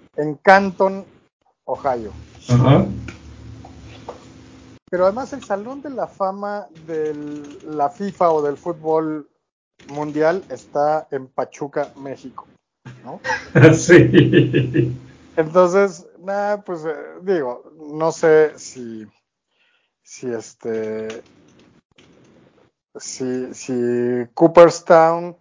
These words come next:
Speaker 1: está, eh, cerca de la ciudad de Nueva York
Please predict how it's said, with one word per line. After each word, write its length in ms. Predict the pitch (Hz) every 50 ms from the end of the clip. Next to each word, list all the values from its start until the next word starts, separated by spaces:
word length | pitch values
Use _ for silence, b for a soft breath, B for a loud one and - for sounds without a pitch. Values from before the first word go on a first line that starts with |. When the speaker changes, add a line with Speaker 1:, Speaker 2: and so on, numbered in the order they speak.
| _ _ _ _ _ _ _ _ _ _
Speaker 1:
está, 840 | 139 123 - _ _ 143 139 135 135 135 139 139 135 139 127 85
eh, 760 | - - - 110 - - - - - - - - _ _ -
cerca 580 | - - - - - 160 143 131 127 - 147 135
de 80 | 131
la 160 | 123 117 117 110
ciudad 680 | - - - - - 127 120 113 110 127 131 135 143
de 160 | 160 160 151
Nueva 320 | 131 131 131 127 127 127 131
York 320 | 135 139 139 147 175 185